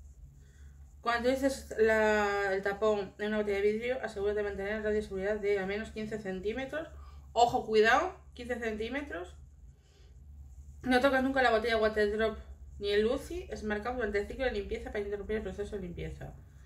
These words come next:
Solo puede utilizarse en botellas water drop de cristal, acero inoxidable y hemos el logotipo water drop en el fondo de la botella. O sea, las nuevas, porque creo que antes del dos mil diecinueve así eran de otro diseño. Seguramente tenga otro, otro tamaño de rosca y no, no vaya.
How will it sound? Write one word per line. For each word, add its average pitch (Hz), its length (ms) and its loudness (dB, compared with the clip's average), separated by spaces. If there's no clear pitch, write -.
Solo 277 260 4
puede 269 160 6
utilizarse 254 380 -2
en 262 80 -2
botellas 233 320 0
water 214 380 0
drop 302 220 2
de 220 100 -4
cristal, 214 280 0
acero 220 260 2
inoxidable 220 500 -2
y 254 60 0
hemos 202 340 -4
el 190 120 -6
logotipo 190 420 -2
water 185 320 -4
drop 220 140 -6
en 196 80 -2
el 190 40 -8
fondo 202 220 -10
de 185 60 -8
la 180 60 -8
botella. 156 400 -10
O - 40 -8
sea, 196 120 8
las 185 240 4
nuevas, 196 480 -2
porque 185 380 -4
creo 226 120 -10
que 220 60 -2
antes 214 460 -4
del 220 100 -2
dos 214 140 -2
mil 208 100 -4
diecinueve 196 320 -2
así 214 160 -6
eran 196 160 -4
de 190 60 -4
otro 175 140 -4
diseño. 156 460 -6
Seguramente 226 440 0
tenga 226 320 4
otro, 208 500 4
otro 202 320 0
tamaño 202 300 0
de 196 120 0
rosca 214 500 -2
y 180 160 -4
no, 165 680 -6
no 156 100 -8
vaya. - 340 -10